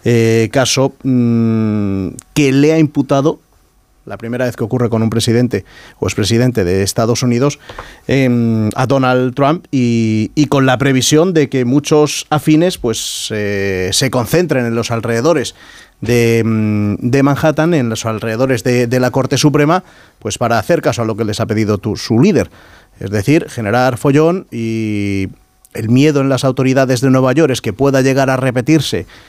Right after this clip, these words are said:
algo parecido, o que esa sea la intención de alguno de los, eh, que allí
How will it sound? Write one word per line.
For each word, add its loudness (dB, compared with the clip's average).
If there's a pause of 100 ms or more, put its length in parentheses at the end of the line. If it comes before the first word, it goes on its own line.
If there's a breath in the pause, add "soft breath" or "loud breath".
(200 loud breath)
algo -2
parecido, 0
o -18
que -8
esa -2
sea 2
la 2
intención 0
de 2
alguno 0
de -4
los, -4
eh, -2
que -2
allí 2